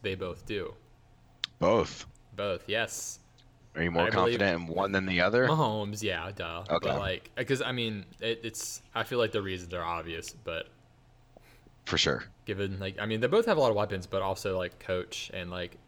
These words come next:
Speaker 1: Mahomes is better, but <laughs>
Speaker 2: Yeah.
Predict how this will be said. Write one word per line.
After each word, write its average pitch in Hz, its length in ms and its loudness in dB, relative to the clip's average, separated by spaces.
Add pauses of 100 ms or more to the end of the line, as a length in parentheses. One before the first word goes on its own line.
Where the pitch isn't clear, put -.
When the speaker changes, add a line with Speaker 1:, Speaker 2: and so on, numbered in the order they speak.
(420)
Speaker 1:
Mahomes 104 400 0
is 87 120 -8
better, 85 480 0 (500)
but 87 320 0 (440)
<laughs> - 360 -14
Speaker 2:
Yeah. 71 400 4